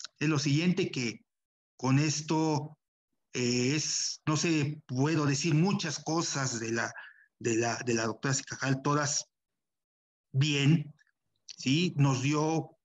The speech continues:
eh, eh, sí nos pesó que en pleno uso de todas sus facultades como neurocirujana, pues por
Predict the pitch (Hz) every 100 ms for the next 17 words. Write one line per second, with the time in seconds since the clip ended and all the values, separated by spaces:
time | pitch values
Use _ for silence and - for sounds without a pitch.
0 | _ - 123 117 117 123 117 113 - -
1 | 165 175 139 139 123 151 156 156 - 127
2 | 117 110 - _ _ _ _ 156 156 170
3 | 170 151 143 156 - 139 120 117 139 151
4 | - 135 - 131 113 - 120 - 135 139
5 | 143 139 - - - _ - 123 175 247
6 | 117 - 123 147 139 135 - - _ _
7 | 208 208 - - - 135 127 123